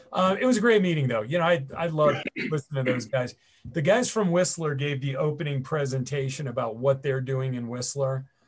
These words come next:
Speaker 1: Um, you know, they have a totally different,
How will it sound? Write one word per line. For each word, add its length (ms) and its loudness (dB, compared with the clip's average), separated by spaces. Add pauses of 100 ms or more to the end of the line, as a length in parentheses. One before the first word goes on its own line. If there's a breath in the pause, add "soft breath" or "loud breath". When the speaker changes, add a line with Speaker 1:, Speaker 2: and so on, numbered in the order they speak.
(240 soft breath)
Speaker 1:
Um, 380 -6 (140)
you 80 -8
know, 120 0
they 100 8
have 100 6
a 60 0
totally 440 0
different, 720 -8